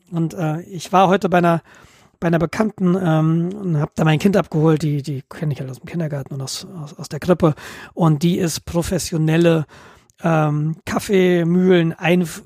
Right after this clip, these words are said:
Einstellangestellte oder so. Also die, die arbeitet in einer Bude, wo sie Kaffeemaschinen und Espressomaschinen verkaufen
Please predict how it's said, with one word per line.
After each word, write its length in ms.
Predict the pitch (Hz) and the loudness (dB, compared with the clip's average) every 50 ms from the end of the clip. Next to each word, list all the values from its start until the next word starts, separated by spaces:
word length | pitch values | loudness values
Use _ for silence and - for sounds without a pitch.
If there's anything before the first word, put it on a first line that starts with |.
| - - | -20 -10
Einstellangestellte 1800 | - 180 185 208 180 - - - 208 165 160 156 151 147 143 127 - _ _ _ _ _ - 180 185 175 160 143 - - 190 165 156 151 - 190 | -4 0 0 2 0 0 -2 0 0 2 4 4 2 2 0 -4 -8 _ _ _ _ _ -2 0 0 2 0 0 -2 0 0 2 2 2 0 0
oder 160 | 165 156 147 | 0 0 2
so. 180 | 143 170 170 180 | 2 2 0 0
Also 200 | 185 160 165 147 | 0 -2 -2 0
die, 200 | 151 165 160 151 - - 262 214 | 0 0 0 0 -2 -8 -14 -12
die 220 | 185 156 170 170 | -8 -6 -6 -2
arbeitet 400 | 170 165 160 160 160 156 180 151 | 0 2 2 4 2 2 0 -2
in 120 | 165 165 156 | -2 0 0
einer 160 | 151 151 151 | 0 0 0
Bude, 400 | 151 151 160 170 170 165 151 147 | 0 -2 0 2 2 2 2 2
wo 120 | 170 165 | 2 0
sie 200 | 156 151 160 147 - - - - - - | 2 2 2 0 0 -4 -12 -20 -18 -12
Kaffeemaschinen 720 | - - 175 156 - 180 170 160 139 - 185 170 160 156 156 | -4 -2 0 2 2 4 4 4 2 2 2 2 2 2 0
und 100 | 160 160 | 0 -2
Espressomaschinen 1000 | 170 - - - 165 151 156 165 160 151 151 147 - 170 156 156 151 151 147 143 | -4 -6 -6 -4 -4 -2 0 2 2 2 0 0 0 0 0 0 0 0 -2 -4
verkaufen 580 | - - 151 - - 196 202 202 - 185 185 | -4 -8 -8 -4 0 0 0 0 0 -4 -6